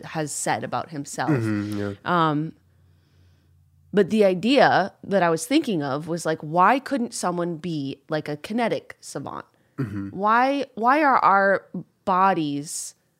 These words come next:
Speaker 1: like, if someone is incredibly smart and gifted, you would call that a savant. But if someone is incredibly gifted with their body,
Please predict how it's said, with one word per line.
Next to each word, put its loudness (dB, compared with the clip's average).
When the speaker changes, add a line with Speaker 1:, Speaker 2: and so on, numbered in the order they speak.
Speaker 1:
like, -4
if -2
someone -2
is -2
incredibly 2
smart -2
and -4
gifted, -4
you -6
would -4
call -4
that 0
a -6
savant. -8
But -2
if -6
someone -4
is -6
incredibly -4
gifted -4
with -8
their -8
body, 0